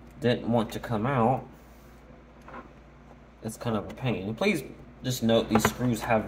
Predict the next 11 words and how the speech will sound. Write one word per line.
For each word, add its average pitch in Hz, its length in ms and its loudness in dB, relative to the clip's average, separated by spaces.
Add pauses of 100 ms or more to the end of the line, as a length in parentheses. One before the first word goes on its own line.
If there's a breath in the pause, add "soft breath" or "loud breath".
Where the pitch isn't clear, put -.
(140)
very, 117 260 6 (540)
these 110 160 -6
holes 135 320 -2
on 117 100 2
these 107 200 0
things 110 280 0
are 101 80 -8
not 107 400 0
all 107 200 4
that 98 260 0
well. 113 540 4